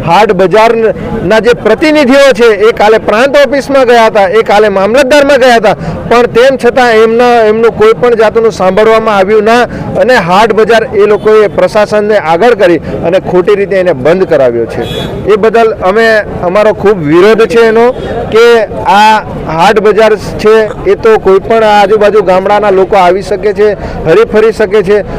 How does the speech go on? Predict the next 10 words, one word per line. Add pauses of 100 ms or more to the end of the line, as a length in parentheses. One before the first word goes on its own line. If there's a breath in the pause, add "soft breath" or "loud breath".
(200 loud breath)
તો (200)
આટલો
બધો
અન્યાય
ભારતીય
જનતા
પાર્ટી
પ્રશાસનને
આગળ
કરી